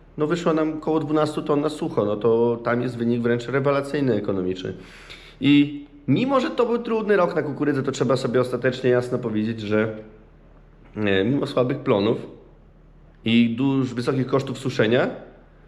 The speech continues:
w-, wysokich wilgotności, to myślę, że lepiej na tym ekonomicznie wyszliśmy niż na zbożu.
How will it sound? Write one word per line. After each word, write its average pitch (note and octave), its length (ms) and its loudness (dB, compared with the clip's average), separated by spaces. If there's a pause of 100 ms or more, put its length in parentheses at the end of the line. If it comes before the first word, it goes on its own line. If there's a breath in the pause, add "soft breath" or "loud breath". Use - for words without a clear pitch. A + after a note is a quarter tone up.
(440 soft breath)
w-, A#2 200 -8
wysokich B2 400 0
wilgotności, B2+ 760 -2 (1200)
to D#4+ 260 2 (460)
myślę, D#3+ 280 -2
że D#3 120 -2
lepiej D3+ 260 0
na D3+ 80 -4
tym C#3 160 -4
ekonomicznie B2+ 500 0
wyszliśmy A2 400 -4
niż G2 180 -2
na G2+ 60 -4
zbożu. F2 320 -6